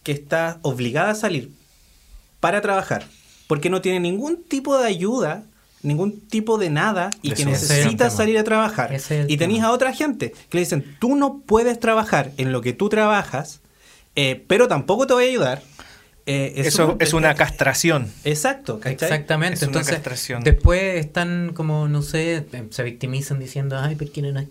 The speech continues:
Speaker 3: quieren?". No sé, weón, pero, eh,
Speaker 2: Bueno.
Speaker 3: mira, eh, hay otra cosa que es súper importante y, y también, t-, bueno,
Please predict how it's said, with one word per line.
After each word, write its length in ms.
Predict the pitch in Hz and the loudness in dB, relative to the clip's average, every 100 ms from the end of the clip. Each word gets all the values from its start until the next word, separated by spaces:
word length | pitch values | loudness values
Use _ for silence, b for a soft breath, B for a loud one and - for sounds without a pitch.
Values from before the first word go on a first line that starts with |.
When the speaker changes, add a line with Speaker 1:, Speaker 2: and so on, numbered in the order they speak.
| - | -6
Speaker 3:
quieren?". 320 | 151 147 127 | -4 -2 -4
No 100 | 123 | -8
sé, 320 | - 120 123 | -8 -8 -8
weón, 300 | 110 107 107 | -8 -10 -10
pero, 300 | 120 117 117 | -10 -10 -8
eh, 120 | 117 113 | -8 -2
Speaker 2:
Bueno. 160 | 165 147 147 B B | -2 -2 -12 B B
Speaker 3:
mira, 320 | - 156 120 - B B | -2 0 0 -4 B B
eh, 280 | - 151 156 | 0 2 2
hay 180 | 165 170 | 0 0
otra 160 | 190 196 | 0 -2
cosa 240 | 196 196 | -2 -2
que 60 | 170 | -2
es 80 | |
súper 200 | 165 180 | -2 -2
importante 640 | 190 185 202 - 151 147 143 | -2 -2 -4 -2 -2 0 -2
y, 420 | 139 - 135 131 | -2 -6 -6 -6
y 40 | |
también, 460 | 127 131 131 156 156 | -6 -4 0 -2 -2
t-, 160 | - 107 | -12 -6
bueno, 240 | 135 113 | -6 -6